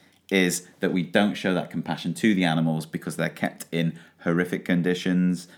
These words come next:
Uh, for example, male chicks are murdered because they can't produce eggs in future, and so on and so forth. So if we're going from a purely Aristotle viewpoint, from him, we can use animals because we are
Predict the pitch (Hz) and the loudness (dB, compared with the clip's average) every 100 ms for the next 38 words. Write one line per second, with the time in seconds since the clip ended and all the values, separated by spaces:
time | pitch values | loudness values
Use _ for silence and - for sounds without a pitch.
0 | - - 80 76 - 80 85 78 87 82 | -6 0 2 0 -2 -2 0 0 0 -2
1 | - - 90 87 85 85 101 - - 82 | -4 -4 2 2 2 0 -4 -4 -2 0
2 | 85 90 90 92 90 82 - 78 82 90 | 2 2 2 0 -2 -10 -12 -8 -4 -4
3 | 80 76 85 80 90 85 - 85 - 98 | -4 -4 -4 -4 -2 -4 -4 -6 0 -2
4 | - - 95 - - - 113 110 123 107 | -2 -2 -2 -2 -14 -2 0 4 4 4
5 | 95 - 82 - 92 90 - 123 117 - | 2 0 -2 0 -2 -2 2 2 2 -10
6 | - - - _ _ - 127 160 156 147 | -18 -20 -20 _ _ 4 4 6 4 4
7 | 139 123 - - 117 107 101 - - _ | 4 0 2 2 4 4 2 0 -12 _
8 | - 110 104 - 110 - 196 151 - _ | 0 2 2 0 -2 0 0 0 -6 _
9 | _ _ _ 98 113 120 85 101 113 - | _ _ _ 4 4 4 2 2 0 -10
10 | _ _ _ _ _ 92 80 - 123 113 | _ _ _ _ _ -4 0 4 6 4
11 | 151 - _ _ _ - - 90 123 127 | 0 -10 _ _ _ -8 -4 2 2 2
12 | 87 85 80 78 78 - 87 87 - - | 2 0 0 -4 -8 -12 -4 -4 -4 -16
13 | - _ _ 78 92 90 82 - - 87 | -20 _ _ -2 0 2 -2 -6 0 2
14 | 85 82 - | 4 2 -2